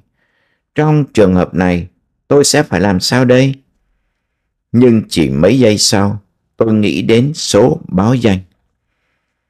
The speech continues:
Hai người có thể trùng nhau mọi chi tiết, nhưng chắc chắn không thể trùng số báo danh được. Như vậy thì còn sợ ai khác nữa. Tôi đã bị thất vọng nhiều lần,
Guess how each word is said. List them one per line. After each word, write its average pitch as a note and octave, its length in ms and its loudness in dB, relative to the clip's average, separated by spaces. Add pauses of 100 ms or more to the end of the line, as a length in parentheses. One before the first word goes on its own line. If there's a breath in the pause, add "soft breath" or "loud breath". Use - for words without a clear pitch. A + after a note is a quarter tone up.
(160)
Hai D#3 260 0
người A#2+ 240 4
có D#3 120 -2
thể F#2+ 300 0
trùng A2+ 280 2
nhau C#3 160 0
mọi A2+ 300 -2
chi C3+ 300 -2
tiết, E3+ 300 2 (600)
nhưng G2+ 360 2
chắc - 240 -8
chắn G#2 260 -2 (200)
không D#3 340 0
thể - 320 0
trùng G2 280 2
số A#2 320 -2
báo A#2+ 200 -2
danh G#2+ 300 -2
được. D#2 260 -2 (800)
Như D#3 160 0
vậy D#2 280 -2
thì A2+ 100 -2
còn G#2 300 -2
sợ - 340 -4 (320)
ai D3 240 -10
khác F3+ 240 -4
nữa. - 300 0 (1200)
Tôi G#2+ 200 0
đã F2+ 80 0
bị A2+ 260 -2
thất - 200 -6
vọng D2+ 320 -4
nhiều F#2 260 2
lần, F2 300 0